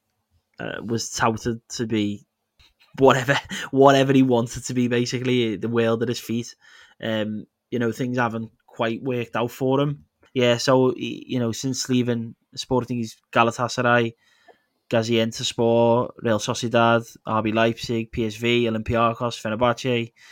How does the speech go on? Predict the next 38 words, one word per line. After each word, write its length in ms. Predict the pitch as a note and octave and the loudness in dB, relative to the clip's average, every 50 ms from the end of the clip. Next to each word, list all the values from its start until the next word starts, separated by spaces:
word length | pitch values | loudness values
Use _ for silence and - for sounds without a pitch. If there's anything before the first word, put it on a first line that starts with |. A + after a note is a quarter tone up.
| - - - - - - - - _ _ _ _ - | -20 -20 -20 -20 -20 -20 -20 -20 _ _ _ _ -8
uh, 180 | - A2 A2 G#2 | -4 -4 -2 -2
then 160 | A2+ A#2+ A#2+ | -2 -2 0
signed 600 | A#2 - D#3 D3 C#3+ C#3+ C#3+ C#3+ C#3+ C#3+ - - - | 4 6 8 10 10 10 8 6 4 2 -2 -2 2
permanently, 720 | - C#3 C3+ C3 C3+ C3+ C3 G#2+ C3+ C#3 C3+ - - _ _ _ _ - | 2 4 4 4 2 2 0 0 0 0 0 -2 -6 _ _ _ _ -16
uh, 400 | A2+ A2 A2+ A2+ A2 A2 G#2+ A2 | -12 -8 -6 -6 -6 -6 -6 -8
from 380 | - - - - A#2 A#2 A#2 A#2 | -10 -10 -4 -2 0 0 0 0
P 140 | - B2+ A#2+ | 0 0 0
S 100 | A#2+ - | -2 -2
V 160 | - B2 A#2+ | -4 -6 -6
to 80 | A#2+ A#2+ | -6 -6
Fenerbahce, 500 | - A#2+ A2+ A2 A2 A2 - - A#2+ A#2 | -6 -6 -4 -4 -4 -4 -4 -4 -4 -4
and 80 | A2+ | -2
now, 140 | A2 G#2+ G#2+ | -2 -2 -2
now 220 | G#2 G#2 G#2 G#2 G#2 | -4 -4 -4 -4 -4
he's 180 | G#2+ G#2+ A2 | -4 -6 -8
now 340 | A2 G#2+ G2+ G#2+ G#2+ G#2 - _ - | -8 -8 -8 -8 -8 -10 -12 _ -10
on 200 | - A2 G#2 G#2 | -8 -8 -6 -6
loan 420 | G#2 G2+ G2+ G#2 G#2 G2+ G#2 A2+ - _ _ _ _ _ _ _ _ _ _ _ _ _ _ _ - | -6 -4 -4 -4 -4 -6 -8 -10 -12 _ _ _ _ _ _ _ _ _ _ _ _ _ _ _ -6
at 140 | A#2 - - | -6 -2 2
Braga. 380 | B2+ B2 A#2+ A#2+ C3 C3+ C3 | 4 6 6 6 6 2 0
So 240 | B2+ - C#3 B2+ B2+ | 0 0 2 2 2
it's, 240 | B2 - - - - | 0 -2 -4 -4 0
um, 500 | C3+ C3 C3 B2+ B2+ B2+ B2+ B2+ B2+ B2 - - - _ _ - - _ | 2 4 4 4 4 2 0 -4 -6 -8 -10 -16 -20 _ _ -20 -20 _
it's 120 | - - | -20 -10
been 180 | - A#2+ C#3+ D3+ | -4 -2 0 0
a 40 | D3 | 2
bit 120 | - D#3+ | 2 2
of 100 | D#3+ D3 | 4 4
a 60 | C#3 | 4
mixed 300 | C#3 D3 D3+ D3+ - - | 4 2 2 0 -2 -4
career 300 | - D3 C#3+ C#3+ C#3+ C#3 | -2 0 2 2 2 2
so 220 | C#3+ - - D#3 E3+ | 0 0 0 0 0
far. 380 | - - C3+ B2+ C#3+ D#3+ E3 - - - - - | 2 2 2 2 2 2 -2 -4 -10 -16 -14 -10
Not 240 | - C#3+ C#3 C#3+ D3 | -6 0 2 4 4
a 60 | D#3+ | 4
lot 160 | D#3+ E3 D#3 D#3 | 4 4 4 2
of 80 | D3+ | 2
consistency. 840 | - D3 C#3+ - - C3+ - - C#3 C3+ - - D3+ D#3+ D#3+ C#3+ - | -2 -4 -4 -4 -6 -8 -8 -6 -8 -8 -6 -4 -4 -4 -4 -6 -10